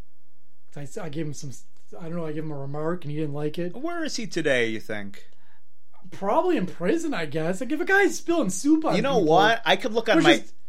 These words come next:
Speaker 1: which is assault.
Speaker 2: It is. Put a little salt in
Speaker 1: I
Speaker 2: that,
Speaker 1: should
Speaker 2: it's
Speaker 1: have sued his
Speaker 2: delicious.
Speaker 1: ass.
Speaker 2: I can
Speaker 1: And the school for not, for not giving
Speaker 2: Well,
Speaker 1: that guy
Speaker 2: today,
Speaker 1: time
Speaker 2: if that happened today,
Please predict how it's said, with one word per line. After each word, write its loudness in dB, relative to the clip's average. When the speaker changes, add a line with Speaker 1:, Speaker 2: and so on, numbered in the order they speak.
Speaker 1:
which -2
is 0
assault. 8
Speaker 2:
It 0
is. 0
Put -2
a 0
little 0
salt 2
in -2
Speaker 1:
I -2
Speaker 2:
that, 0
Speaker 1:
should 4
Speaker 2:
it's 0
Speaker 1:
have 0
sued 6
his 4
Speaker 2:
delicious. 0
Speaker 1:
ass. -6
Speaker 2:
I 4
can 2
Speaker 1:
And 2
the 2
school -2
for -4
not, -2
for -6
not -4
giving 2
Speaker 2:
Well, 8
Speaker 1:
that 2
guy 2
Speaker 2:
today, 6
Speaker 1:
time 0
Speaker 2:
if 2
that 6
happened 4
today, 4